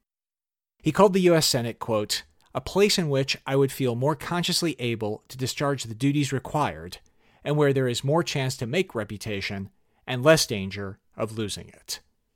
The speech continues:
Lincoln's friends eagerly joined his campaign.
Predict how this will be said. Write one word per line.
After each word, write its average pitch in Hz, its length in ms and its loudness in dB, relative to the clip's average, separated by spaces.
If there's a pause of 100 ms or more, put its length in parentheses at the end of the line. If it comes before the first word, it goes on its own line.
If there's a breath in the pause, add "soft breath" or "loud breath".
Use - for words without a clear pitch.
(1700)
Lincoln's 139 340 4
friends 139 440 2
eagerly 143 440 4
joined 113 320 -4
his 110 140 -6
campaign. 98 520 -10